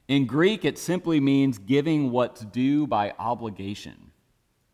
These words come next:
Here's the really subversive thing about his statement, though. Just as the coin bears the image of Caesar,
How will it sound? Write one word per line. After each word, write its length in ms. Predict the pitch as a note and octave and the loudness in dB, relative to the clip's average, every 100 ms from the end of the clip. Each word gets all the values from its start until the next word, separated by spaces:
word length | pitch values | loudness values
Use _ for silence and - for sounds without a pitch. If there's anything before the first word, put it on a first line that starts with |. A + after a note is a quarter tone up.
| _ _ _ _ _ _ _ _ _ _ _ _ _ _ | _ _ _ _ _ _ _ _ _ _ _ _ _ _
Here's 300 | A#3 C#4 D3+ | -2 -2 0
the 120 | C3+ | 0
really 420 | A#2 C#3+ D3 B2+ | 4 4 4 2
subversive 840 | G#2+ - G#2 E2+ G#2+ G#2+ - F2+ | 0 -6 -6 -2 -4 -2 -6 -10
thing 240 | - G2 F#2 | -8 -6 -4
about 280 | E2+ E2+ E2 | -6 -8 -10
his 100 | E2 | -14
statement, 520 | - F#2 D#2 A#1 _ | -12 -12 -12 -18 _
though. 260 | B1+ C2 - _ _ _ _ _ _ _ _ _ _ - - | -20 -20 -20 _ _ _ _ _ _ _ _ _ _ -20 -16
Just 340 | B2 F#3 B3 - | -2 -2 0 -2
as 140 | G#3 | -2
the 120 | E3+ | -2
coin 500 | - - D#3+ D#3+ C#3+ | -6 0 2 4 2
bears 260 | C3 B2+ B2+ | 2 2 2
the 180 | B2+ - | -2 -2
image 380 | C3+ C3+ A#2+ G2+ | 0 2 0 -4
of 220 | G#2 F#2+ | -10 -10
Caesar, 680 | - C#3 B2+ D#2+ D#2 E2+ | -8 -4 -4 -6 -14 -14